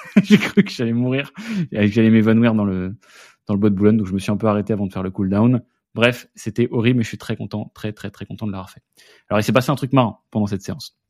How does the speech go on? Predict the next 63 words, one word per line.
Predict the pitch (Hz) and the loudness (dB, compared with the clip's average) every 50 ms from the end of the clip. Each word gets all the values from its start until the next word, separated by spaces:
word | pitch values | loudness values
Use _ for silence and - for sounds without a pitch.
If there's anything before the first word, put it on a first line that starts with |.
| _ _ _ _ - - _ _ | _ _ _ _ -20 -20 _ _
C'est | - - | -18 -10
que | - | -4
pendant | - 113 120 120 | 0 2 2 2
ce | - 110 | 2 0
premier | - - - - - 143 135 139 131 | -4 -2 0 2 4 4 4 4 4
intervalle | 113 107 101 104 101 110 113 104 | 2 2 0 -2 -2 0 -2 -2
semi, | - - 107 101 92 | -2 -2 -2 -2 -2
là, | 82 - _ _ _ _ _ - | -4 -6 _ _ _ _ _ -6
quatre | - 110 104 | -4 -2 -2
vingt, | 98 101 92 92 | -2 -4 -6 -6
celui | - 98 95 98 | -6 -6 -4 -4
où | 101 | -4
je | 87 | -2
découvrais | 104 104 104 - 107 98 107 104 | -4 -4 -2 -2 -2 0 0 -2
que, | - 107 | -2 -2
bah, | 95 95 92 | -4 -4 -4
c'était | - - - | -6 -4 0
pas | - 117 | 2 2
du | 110 101 | 2 2
tout | - 110 | 2 2
mon | 104 | 2
allure | 98 98 101 92 | 2 2 0 -2
semi, | - 104 107 123 | -2 2 2 2
que | 123 107 | 2 2
j'étais | 98 104 | 0 -4
en | 104 | -4
train | 95 - 101 | -4 -2 0
de | 98 | 0
mourir, | 95 95 101 123 120 123 - - - - - - - - _ _ _ _ - | 2 2 2 0 0 -4 -8 -20 -20 -20 -20 -20 -20 -20 _ _ _ _ -4
il | 107 | 0
y | |
a | |
quelqu'un | - - 117 165 165 | 2 4 4 4 4
qui | - 160 | 4 4
m'a | 156 151 | 4 4
reconnu. | - - 151 143 143 139 123 - - - - _ - - - - _ | 4 2 2 2 2 0 -2 -6 -16 -20 -20 _ -20 -20 -20 -20 _
<laughs> | - - _ _ _ - - 156 - _ - | -20 -20 _ _ _ -20 -20 -20 -20 _ -10
Donc, | - 101 - 107 | -8 -6 -2 0
euh, | 98 98 95 95 95 95 | 0 2 2 2 2 2
Lucas, | 92 107 139 127 147 143 - 190 143 | 2 2 2 4 2 2 0 -2 -8
je | 117 | -8
crois, | 107 - - 127 | -8 -6 -6 -6
si | 143 - 107 | -6 -6 -8
je | 101 | -8
me | 92 | -8
souviens | - 107 98 95 | -6 -4 -4 -2
bien, | 92 95 127 - - _ _ _ _ _ _ _ _ _ _ _ - - _ - | -2 -2 -4 -6 -6 _ _ _ _ _ _ _ _ _ _ _ -20 -20 _ -18
qui | - | -12
courait | - - 113 113 | -4 0 0 0
en | 107 98 | 2 2
face | - 127 117 | 2 0 2
de | 110 | 2
moi. | 110 110 123 | 2 2 2
Je | 123 | 0
faisais | - 110 101 95 | -2 -4 -4 -2
des | 98 95 | -2 -4
tours, | 95 - 123 117 | -2 -2 -2 -2
là, | 104 98 92 90 | 0 -2 -2 -4
à | 90 | -4
Boulogne, | 92 95 98 104 98 95 95 - | -4 -2 -2 -2 -2 -2 -6 -8
autour | - - - 104 98 | -10 -12 -10 -8 -6
du | 95 98 | -4 -4
lac. | 131 151 - - | -6 -6 -10 -16